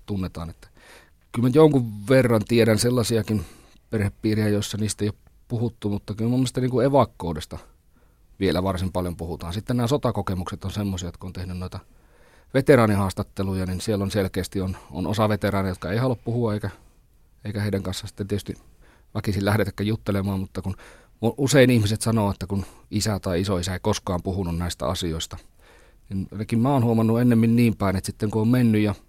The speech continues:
pikkusen ottanut taustoista selvää ja kysynyt joltakin henkilöltä, niin semmoiset ihmiset, jotka ei välttämättä ole perhepiirissä siitä puhunut, niin saattaa ulkopuoliselle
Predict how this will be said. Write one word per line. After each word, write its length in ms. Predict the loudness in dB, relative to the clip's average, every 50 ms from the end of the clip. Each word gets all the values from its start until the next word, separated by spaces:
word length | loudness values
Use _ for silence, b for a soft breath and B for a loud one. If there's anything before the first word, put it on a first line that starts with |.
| _ _ -2
pikkusen 360 | -2 -2 0 -2 0 0 0
ottanut 320 | 0 0 -2 -4 -4 0
taustoista 460 | 2 2 2 2 2 -4 -6 -4 -4 -2
selvää 340 | -2 0 0 0 0 0
ja 80 | 0 0
kysynyt 400 | 0 0 2 2 2 2 2 0
joltakin 420 | -2 -4 -4 -6 -6 -6 -4 -2
henkilöltä, 460 | -2 -2 -4 -6 -8 -10 -10 -12 -14 -14
niin 120 | -14 -12
semmoiset 400 | -8 -6 -4 -4 -4 -6 -4 -4
ihmiset, 300 | -2 -2 -2 -2 -4 -6
jotka 220 | -8 -6 0 2
ei 80 | 2 4
välttämättä 500 | 4 2 2 0 -2 -2 -2 -2 -4 -6
ole 60 | -4 2
perhepiirissä 640 | 2 4 4 4 2 -2 -2 -2 -2 -2 -2 -2 -2
siitä 200 | -4 -2 -4 -4
puhunut, 380 | -4 -4 -2 0 0 0 0 0
niin 120 | -2 -4 B B B B B B
saattaa 340 | -2 -2 -2 2 6 6 8
ulkopuoliselle 580 | 8 6 4 2 2 2 2 4 2 2 0